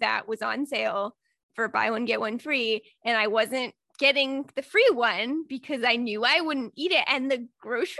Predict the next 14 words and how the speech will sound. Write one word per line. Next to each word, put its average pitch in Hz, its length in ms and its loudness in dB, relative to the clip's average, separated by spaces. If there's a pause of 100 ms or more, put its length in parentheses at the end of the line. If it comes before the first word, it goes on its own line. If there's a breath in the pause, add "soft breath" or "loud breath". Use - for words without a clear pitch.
(100)
store 494 360 2
clerk, 339 380 -2
like, 269 180 0 (140)
gave 330 260 -4
me, 302 120 -6
she 262 260 -8
just - 260 -8
kept, 294 480 0
"Are 247 100 2
you 269 140 0
sure 277 320 0 (280 loud breath)
it's - 160 -10
on 294 200 4
sale? 370 160 2